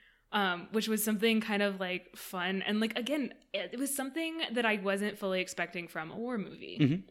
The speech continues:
Speaker 1: Um, which I think kind of is the key with this movie, uh, is that it definitely, it surprised me in some ways.
Speaker 2: Yeah.
Speaker 1: Which I feel like is kind of hard to do, considering that I have watched a lot of movies. I have watched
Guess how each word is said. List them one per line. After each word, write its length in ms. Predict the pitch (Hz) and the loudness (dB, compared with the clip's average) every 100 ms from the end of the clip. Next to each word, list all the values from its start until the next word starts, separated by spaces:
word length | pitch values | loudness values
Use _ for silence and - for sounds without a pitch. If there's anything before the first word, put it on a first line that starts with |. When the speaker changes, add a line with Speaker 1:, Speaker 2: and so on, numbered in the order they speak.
| _ - - | _ -20 -4
Speaker 1:
Um, 240 | 220 196 190 | 2 2 2
which 120 | 208 | 2
I 80 | 226 | 4
think 140 | 285 | 4
kind 140 | 302 269 | 4 2
of 60 | |
is 80 | 226 | 0
the 80 | 202 | -2
key 180 | 196 202 | -2 0
with 80 | 190 | 0
this 180 | 185 | -2
movie, 460 | 185 180 175 180 - - | -4 -4 -2 -2 -2 -4
uh, 280 | 170 160 160 - | -4 -4 -6 -6
is 160 | 190 180 | -6 -4
that 180 | 190 - - | -6 -6 -2
it 200 | 240 185 | -2 0
definitely, 520 | 208 202 269 277 269 | 0 0 0 0 0
it 140 | 208 - | 2 2
surprised 520 | 226 - 208 190 185 | 0 0 0 0 -2
me 180 | 160 - | -8 -8
in 120 | - | -8
some 200 | - - | -8 -8
ways. 420 | - 64 220 - - _ _ - | -10 -10 -10 -10 -12 _ _ 0
Speaker 2:
Yeah. 320 | 170 180 - | 2 2 2
Speaker 1:
Which 160 | 208 | 2
I 80 | 220 | 2
feel 280 | 208 226 233 | 2 2 2
like 240 | 226 220 - | 4 2 2
is 300 | 202 180 - - | 0 0 -8 -8
kind 260 | 208 202 | -2 0
of 160 | 208 208 | 0 -4
hard 400 | 220 226 196 185 | -8 -4 -4 -4
to 120 | 190 | -8
do, 280 | 175 202 294 | -6 -6 -6
considering 640 | 262 208 196 185 185 185 | -2 -2 0 -2 0 0
that 80 | 180 | 0
I 160 | 170 | 0
have 200 | 180 165 - | -2 -8 -6
watched 240 | 180 - | -6 -4
a 60 | 226 | -2
lot 160 | 208 202 | 0 2
of 100 | 196 | 2
movies. 400 | 185 185 185 175 | 0 0 -2 -2
I 80 | 175 | -4
have 140 | 180 160 | -6 -2
watched 300 | 175 - | -2 -2